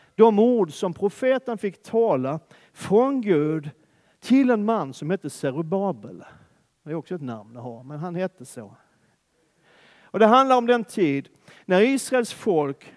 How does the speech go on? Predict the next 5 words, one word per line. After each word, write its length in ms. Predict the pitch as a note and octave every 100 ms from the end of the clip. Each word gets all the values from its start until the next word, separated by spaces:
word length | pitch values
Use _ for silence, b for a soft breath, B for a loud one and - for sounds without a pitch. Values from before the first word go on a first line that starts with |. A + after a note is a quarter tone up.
| _ _
har 160 | G#3
fått 180 | G3+ G3
återvända 1160 | A3 G#3+ A3 - E3+ D3 G#3+ F3+ C3 A#2+ A#2 C3 b _ _ _
från 160 | - E3
fångenskapen 1040 | - G3+ F3+ C#3+ - D#3+ F3 - D3+ D3